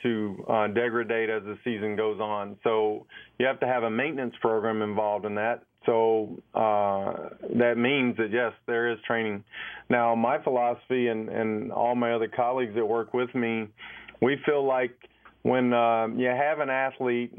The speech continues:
or we call him a soldier, and, and you want him to go to war, uh, now we're trying to get him to,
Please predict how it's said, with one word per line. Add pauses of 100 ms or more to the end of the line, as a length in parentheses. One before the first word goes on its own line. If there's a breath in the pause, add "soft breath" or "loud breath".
or
we
call
him
a
soldier,
and,
and
you
want
him
to
go
to
war, (580 loud breath)
uh,
now
we're
trying
to
get
him
to,